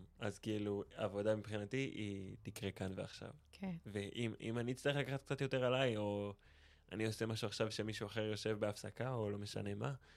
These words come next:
Speaker 1: אז באמת, כאילו, הכל בסדר. וגם, אה, אבל זה, זה חלק מהתפיסות הישנות שהיו לי, ש-, שבעצם כל הזמן אני עושה עבודה קשה, למרות שהיא לא תמיד קשה, ושלא תמיד, אה, חייב שהיא תהיה
Speaker 2: ואז איך זה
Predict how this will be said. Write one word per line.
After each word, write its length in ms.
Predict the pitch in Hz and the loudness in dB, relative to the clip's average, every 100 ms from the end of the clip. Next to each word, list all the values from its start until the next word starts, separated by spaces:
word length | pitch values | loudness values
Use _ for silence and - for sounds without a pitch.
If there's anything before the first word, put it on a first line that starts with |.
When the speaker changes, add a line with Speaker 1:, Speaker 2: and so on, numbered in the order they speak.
| - - - - | -20 -20 -14 -6
Speaker 1:
אז 100 | 98 | -2
באמת, 240 | 117 127 | -2 -2
כאילו, 240 | 123 120 | -2 -2
הכל 200 | 113 113 | 0 0
בסדר. 520 | 113 101 - 120 160 151 - - 110 | 0 0 0 2 0 -2 -10 -10 -6
וגם, 380 | 101 110 131 | 0 0 2
אה, 320 | 147 143 139 135 | 0 2 2 6
אבל 200 | 123 113 | 6 6
זה, 340 | 139 147 117 | 6 4 4
זה 120 | 117 120 | 4 4
חלק 280 | 127 127 | 4 2
מהתפיסות 440 | 123 117 120 113 117 | 2 0 -2 0 0
הישנות 360 | 113 110 110 | 2 0 0
שהיו 240 | 104 104 101 | 0 0 0
לי, 100 | 101 | -4
ש-, 120 | - 98 101 110 - - - - - - - | -6 -6 -8 -10 -16 -20 -20 -20 -20 -20 -8
שבעצם 540 | 95 110 113 123 120 - - | 0 2 2 -2 -2 -8 0
כל 180 | 120 | 2
הזמן 300 | 123 117 120 | 2 2 0
אני 400 | 120 117 120 117 113 | 0 0 -2 -2 -4
עושה 220 | 113 120 | -2 -2
עבודה 240 | 117 113 | -2 -2
קשה, 340 | 123 127 131 120 - - _ _ 104 | -4 -4 -4 -4 -8 -20 _ _ -6
למרות 220 | 101 110 | -4 -4
שהיא 340 | - 113 110 | -4 -4 -2
לא 80 | 110 | -4
תמיד 240 | 113 113 110 | -2 -4 -4
קשה, 280 | 107 - 127 - - - | -4 -2 -4 -6 -18 -14
ושלא 440 | 110 101 101 98 104 | -10 -6 -6 -6 -8
תמיד, 360 | 104 104 104 | -6 -6 -4
אה, 200 | 104 90 92 - - - | -6 -6 -10 -14 -20 -20
חייב 260 | - 104 107 | -8 -6 -6
שהיא 180 | - - | -8 -6
תהיה 160 | - | 6
Speaker 2:
ואז 200 | 185 190 | 8 8
איך 80 | |
זה 60 | 208 | 4